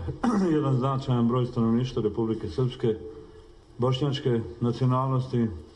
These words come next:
očigledno nije izašao na referendum, a ponosan sam iz razloga što nije bilo nikakvih incidenata, niko im to nije zamjerio, to je njihov politički stav, kao što je naš politički stav da izađemo na ovaj referendum. Bilo je mnogo špekulacija,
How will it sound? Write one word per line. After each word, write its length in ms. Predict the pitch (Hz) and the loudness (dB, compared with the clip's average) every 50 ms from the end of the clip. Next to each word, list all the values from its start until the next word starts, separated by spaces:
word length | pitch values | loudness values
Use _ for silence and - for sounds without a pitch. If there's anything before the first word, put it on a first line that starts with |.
| - - | -8 -4
očigledno 480 | 113 - - 120 135 139 127 120 113 | -4 -2 0 2 2 2 2 2 2
nije 200 | 117 123 123 120 | 2 2 2 2
izašao 320 | 117 120 113 - - 113 107 | 2 2 0 0 0 0 0
na 100 | 107 104 | 0 0
referendum, 520 | 98 87 - 120 127 135 139 131 120 113 - - - - - - - - - - | -2 -2 -2 0 2 2 2 2 2 0 -2 -6 -16 -20 -20 -20 -20 -20 -12 -8
a 60 | - 98 | -8 -4
ponosan 460 | - 127 135 143 143 131 135 131 127 | -2 0 0 0 0 0 2 0 2
sam 320 | - 131 120 117 113 113 | 2 2 2 2 2 2
iz 80 | 110 107 | 2 2
razloga 520 | 113 127 131 139 135 135 139 135 131 120 | 2 0 0 0 0 0 2 2 2 0
što 460 | 120 - - - 117 117 113 113 113 | 0 -2 -2 0 2 2 2 2 4
nije 240 | 113 113 120 131 131 | 4 4 4 4 4
bilo 240 | 117 123 131 123 117 | 4 4 2 4 4
nikakvih 460 | 123 135 127 131 123 127 127 113 110 | 2 2 2 2 0 0 0 -2 -2
incidenata, 760 | 110 113 120 127 120 127 131 131 131 127 127 131 127 120 110 92 - - - | -4 -4 -2 0 2 2 4 4 2 2 0 0 0 -2 -2 -2 -4 -2 0
niko 240 | 123 127 - 135 | 0 0 2 2
im 80 | 127 117 | 0 2
to 120 | - 135 | 2 2
nije 200 | 127 131 127 123 | 2 2 2 2
zamjerio, 480 | 117 127 127 131 131 131 117 117 110 107 - - - - - | 2 2 2 2 4 4 4 2 0 0 -4 -8 -12 -6 -2
to 80 | 123 | 0
je 60 | 120 120 | 2 2
njihov 260 | 127 123 120 120 104 | 2 2 2 0 0
politički 400 | - 120 120 120 - - 120 113 | 0 2 2 0 0 0 -2 -2
stav, 280 | - - 135 123 113 - - - - - - - - - - - - | 0 0 0 0 0 -2 -4 -10 -14 -16 -18 -20 -20 -20 -16 -8 -4
kao 180 | 131 127 123 117 | -2 0 0 -2
što 140 | - 127 | -2 -2
je 40 | 123 | 0
naš 200 | 127 123 117 - - | 0 0 0 0 0
politički 320 | 120 120 117 117 - - | 0 0 0 0 -4 -10
stav 300 | 101 - - 135 123 110 - - - - - - - - | -8 -4 -2 0 0 0 -2 -4 -10 -14 -16 -18 -10 -4
da 100 | - 120 | 0 2
izađemo 560 | 123 117 117 123 117 104 113 113 110 107 101 104 - - - - - - - 117 | 2 2 2 2 2 2 2 2 2 2 0 -2 -6 -10 -14 -16 -20 -6 -2 0
na 300 | 117 120 117 113 104 95 82 - | 2 2 2 0 -2 -4 -6 -4
ovaj 200 | - 113 113 110 | -2 0 0 2
referendum. 500 | 104 107 107 - 107 110 113 107 98 92 85 - - - - - | 2 0 0 0 0 0 0 0 0 -2 -4 -10 -14 -18 -14 -6
Bilo 200 | 110 120 120 120 | -2 0 2 2
je 60 | 117 | 2
mnogo 220 | 117 127 127 127 117 | 2 2 2 2 0
špekulacija, 800 | - - 120 120 127 127 127 127 127 - - 131 120 113 107 | -2 -4 -4 -2 0 0 2 0 -2 -2 0 0 0 0 0